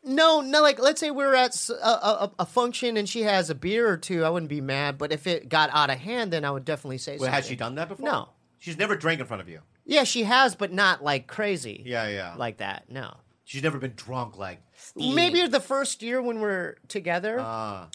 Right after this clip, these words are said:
Speaker 1: But then through, through, I, I don't know if it was 'cause of me being an influence, like, through, through time, like, she's, doesn't even drink any,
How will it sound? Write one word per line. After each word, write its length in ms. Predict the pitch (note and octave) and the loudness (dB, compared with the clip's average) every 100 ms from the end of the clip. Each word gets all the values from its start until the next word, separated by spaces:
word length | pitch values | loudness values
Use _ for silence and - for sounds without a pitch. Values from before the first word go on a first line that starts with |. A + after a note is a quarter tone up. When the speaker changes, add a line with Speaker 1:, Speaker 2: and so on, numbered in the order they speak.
| F3+ | -4
Speaker 1:
But 160 | A#3+ | -2
then 220 | C4 B3 G#3 | 2 2 0
through, 500 | - C4 C4 B3 F#3+ - - _ _ | -6 -4 -2 -2 -6 -14 -20 _ _
through, 220 | - B3 - | -10 -6 -2
I, 240 | G#3 G#3 A3 | -2 0 2
I 40 | |
don't 140 | B3 | 2
know 140 | B3 A#3+ | 2 0
if 80 | G#3+ | 0
it 60 | G3+ | -2
was 140 | F3+ | -2
'cause 180 | - F3+ | -6 -6
of 100 | E3+ | -4
me 200 | F#3 G#3+ | -4 -4
being 240 | F3+ F#3 | -4 -2
an 60 | E3 | -2
influence, 380 | F3+ F#3+ G#3 F3 | -4 -4 -4 -2
like, 180 | F3 - | -2 -2
through, 340 | G#3 G3+ F#3 | -2 0 -2
through 240 | - F#3 E3+ | -6 -6 -6
time, 380 | - F#3 F3 D3 | -6 -4 -2 -4
like, 160 | C3+ | -6
she's, 400 | - E3 C#3+ B2 - _ _ _ _ _ | -8 -10 -10 -12 -18 _ _ _ _ _
doesn't 220 | D#3+ D3+ D3 | -6 -4 -6
even 160 | A#2 | -8
drink 220 | B2+ C#3 B2 | -8 -8 -10
any, 140 | F#2+ | -14